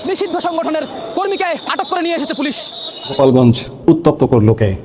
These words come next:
Speaker 2: বাংলাদেশ যারা উত্তপ্ত করেছে, আজকে বাংলাদেশের একটি জেলা, বিশেষ জেলা গোপালগঞ্জকে উত্তপ্ত করেছে সরকার, এবং একই সাথে সরকারি পৃষ্ঠপোষকতায়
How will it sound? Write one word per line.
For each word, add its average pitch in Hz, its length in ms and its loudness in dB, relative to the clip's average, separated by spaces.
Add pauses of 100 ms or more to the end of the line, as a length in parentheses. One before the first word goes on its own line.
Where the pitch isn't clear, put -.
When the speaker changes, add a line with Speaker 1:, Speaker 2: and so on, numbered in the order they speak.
(260)
Speaker 2:
বাংলাদেশ 180 460 8
যারা 139 160 8
উত্তপ্ত 135 320 2
করেছে, 123 380 4 (240)
আজকে 151 400 6 (240)
বাংলাদেশের 135 440 6
একটি 123 200 4
জেলা, 131 380 6 (480)
বিশেষ 160 400 8
জেলা 135 300 6 (160)
গোপালগঞ্জকে 160 600 6
উত্তপ্ত 143 320 4
করেছে 123 380 4
সরকার, 139 440 4 (300)
এবং 185 500 8
একই 151 200 6
সাথে 185 300 4 (260)
সরকারি 156 480 8
পৃষ্ঠপোষকতায় 147 880 4